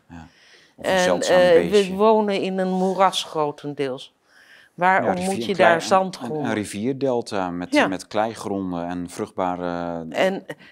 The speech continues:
Speaker 1: uiterwaarden.
Speaker 2: ga eens in de Oostvaardersplassen kijken. Als jij n-, overheidsaangelegde natuur wil zien,
Speaker 1: Een drama.
Speaker 2: dan moet je daar gaan kijken.
Speaker 1: Ja, dat is een drama.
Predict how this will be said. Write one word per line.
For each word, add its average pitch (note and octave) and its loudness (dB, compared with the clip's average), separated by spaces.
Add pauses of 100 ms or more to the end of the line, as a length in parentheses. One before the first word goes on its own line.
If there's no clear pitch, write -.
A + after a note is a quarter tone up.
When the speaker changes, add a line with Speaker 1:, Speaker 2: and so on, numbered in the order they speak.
Speaker 1:
uiterwaarden. G2 -2
Speaker 2:
ga G#3 2
eens G#3 -4
in G#3 -2
de F#3+ 0
Oostvaardersplassen F#3+ -2
kijken. C3 -4
Als G3 -6
jij G3 -4 (140)
n-, D#3+ -6 (680)
overheidsaangelegde F3+ 0
natuur E3 -6
wil D#3 -12
zien, D#3+ -10 (280)
Speaker 1:
Een - -20
drama. D#2+ -14
Speaker 2:
dan G#3 -2
moet A#3 6
je A#3 6
daar G3 4
gaan D3+ -6
kijken. A#2+ -6
Speaker 1:
Ja, E2 -10
dat D#2+ -12
is E2+ -20
een F#2+ -14
drama. D2+ -18